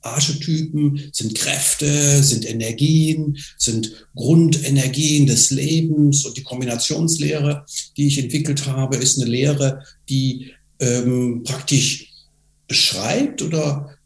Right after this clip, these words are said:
deutlich werden lässt, was passiert, wenn bestimmte Kräfte miteinander korrespondieren, in einen Dialog hineinkommen. Und, ähm, da habe ich also ein spezielles System entwickelt, das,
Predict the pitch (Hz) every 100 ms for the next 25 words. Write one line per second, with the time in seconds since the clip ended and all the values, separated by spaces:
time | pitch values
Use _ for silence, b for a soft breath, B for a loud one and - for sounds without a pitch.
0 | _ 139 196 226 208 180 180 170 160 151
1 | 151 175 180 - - 185 - 160 147 143
2 | 170 160 139 - - - 160 143 135 139
3 | 143 135 139 131 110 - 117 107 165 269
4 | 240 233 - _ 143 - 131 117 107 175
5 | - 185 170 165 165 160 - 170 170 -
6 | B B B 156 147 147 - - - 143
7 | 139 123 - - 165 180 214 190 185 175
8 | 160 160 160 147 - 139 - 165 196 -
9 | - - - 180 190 175 156 165 170 160
10 | 156 - 151 143 -